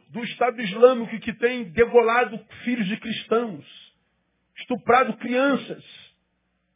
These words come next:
Eu jamais pegaria um pai de família, ia que policial, e, e, e queimaria vivo. Eu jamais mataria um jornalista como morreu Tim Lopes, dentro daqueles pneus queimado vivo. É, você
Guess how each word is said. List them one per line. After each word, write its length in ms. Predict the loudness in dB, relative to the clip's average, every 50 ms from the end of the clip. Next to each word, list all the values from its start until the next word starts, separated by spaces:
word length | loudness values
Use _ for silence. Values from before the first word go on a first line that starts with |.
| _ _ _ _ _ _ _ _ _ _ _ _ -4
Eu 120 | -4 0
jamais 580 | 2 2 2 2 2 2 2 2 2 0 -4 -8 -8
pegaria 380 | -6 -4 -2 -2 -2 -4 -4
um 80 | -8 -4
pai 200 | 0 0 0 0
de 80 | -2 -6 -4
família, 540 | -4 -4 -4 -4 -8 -2 2 2 2 2 2
ia 180 | -4 -8 -8
que 120 | -8 -8 -14
policial, 680 | -10 -8 -10 -10 -8 -2 2 2 2 4 2 0 -4 -8 _ _ _ _
e, 80 | -8 -8
e, 400 | -8 -6 -6 -8 -10 -10 -10 -14
e 40 | -16
queimaria 560 | -6 0 0 2 2 4 2 2 2 0 -2
vivo. 640 | -2 -4 -6 -6 -6 -6 -6 -6 -8 -10 -10 -12 _ _ _ _ _ _ _ _
Eu 100 | -2 0
jamais 420 | 2 2 0 0 -4 -6 -6 -6 -6
mataria 520 | -6 -6 -4 -4 -4 -4 -4 -4 -2 -2 0
um 100 | 0 0
jornalista 520 | -4 -4 -4 -4 -6 -8 -10 -10 -8 -8
como 260 | -10 -10 -10 -10 -10 -8
morreu 340 | -6 -4 -2 0 0 0 -2
Tim 160 | -4 -10 -8
Lopes, 540 | -6 -4 -2 -2 -2 -4 -6 -14 -18 -16 -12
dentro 280 | -8 -8 -8 -8 -8 -10
daqueles 380 | -12 -12 -12 -12 -18 -18 -18 -16
pneus 480 | -12 -10 -4 0 0 0 0 -2 -4 -2
queimado 440 | -2 0 0 0 -2 -4 -4 -4 -4
vivo. 340 | -4 -2 -2 -4 -4 -10 -18 _ _ _ _ _ _ _ _ _ _ _ _ _ _ _ _ _ _ _ _ _ _ -2
É, 160 | 0 2 2 2
você 580 | 0 -2 -6 -6 -6 -4 -2 0 0 0 -2